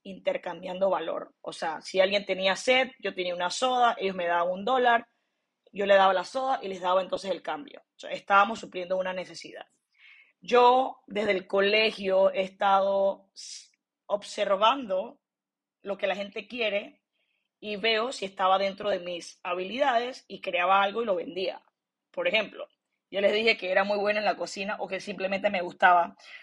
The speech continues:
pero me acuerdo que tenía quince años por ahí y en el colegio la gente odiaba la comida de la cafetería, pues, y yo sabía, este, cocinar y un día simplemente decidí ir al súper, comprar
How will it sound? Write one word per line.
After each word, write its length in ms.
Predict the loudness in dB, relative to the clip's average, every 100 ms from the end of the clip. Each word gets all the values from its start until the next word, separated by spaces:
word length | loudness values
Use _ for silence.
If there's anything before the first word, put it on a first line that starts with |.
| -10
pero 100 | -6
me 80 | -4
acuerdo 340 | 2 4 4
que 120 | 0 -4
tenía 340 | -2 -2 -2
quince 380 | -6 -6 -2 4
años 680 | 4 4 -4 -6 -8 -16 -20 _ _ _ _ _ _ -6
por 160 | 2 4
ahí 360 | 4 2 -6 _ -20 _ _ _
y 140 | -4
en 100 | -2
el 140 | -2 -2
colegio 380 | 0 0 -2 -2
la 100 | -2
gente 280 | -4 0
odiaba 280 | 0 4 4
la 120 | 4
comida 320 | 0 -6 -4 -2
de 80 |
la 120 | -2 -4
cafetería, 640 | -8 -10 -8 2 2 2
pues, 400 | -4 -10 -12 -14
y 120 | -8
yo 100 | -8
sabía, 680 | -2 0 0 2 2 0 -2 _
este, 640 | -12 -10 -12 _ -8 -8 -6
cocinar 580 | -8 -2 6 8 6 2 _ _ _ _
y 200 | -12 -8
un 100 | -6
día 500 | 2 4 4 4 0 _ _ _ _ _
simplemente 520 | -10 -4 0 0 0
decidí 340 | -2 0 -2 4
ir 80 |
al 80 | 4
súper, 480 | 4 -2 -4 -4 -4
comprar 720 | -6 -6 0 4 6 4 0